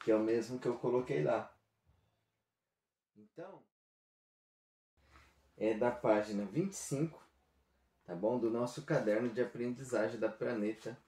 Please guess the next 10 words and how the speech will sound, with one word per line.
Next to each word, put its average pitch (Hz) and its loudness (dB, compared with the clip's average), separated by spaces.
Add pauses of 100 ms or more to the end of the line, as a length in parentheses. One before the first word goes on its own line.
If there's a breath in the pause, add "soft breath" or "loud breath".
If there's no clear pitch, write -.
(600)
da, 92 -2 (140)
da 95 0
emei. 90 -2 (1500)
Tem 180 4
o 165 -4
Q 156 2
R 131 2
Code 117 2
aqui, 135 2
ó. 135 4